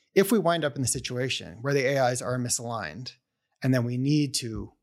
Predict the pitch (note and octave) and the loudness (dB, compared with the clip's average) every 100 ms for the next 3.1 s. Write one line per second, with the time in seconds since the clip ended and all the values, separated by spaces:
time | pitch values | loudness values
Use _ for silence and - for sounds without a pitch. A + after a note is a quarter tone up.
0 | _ _ _ _ _ _ _ _ - C3+ | _ _ _ _ _ _ _ _ -2 2
1 | B2 C#3 B2+ B2 B2 A#2+ A#2 A2+ A2 G2+ | 2 2 2 2 0 -2 -6 -4 -4 -4
2 | A#2 G#2 G#2+ - - C3+ C3 - D#2+ - | -4 -6 -10 -8 0 2 2 0 -8 -10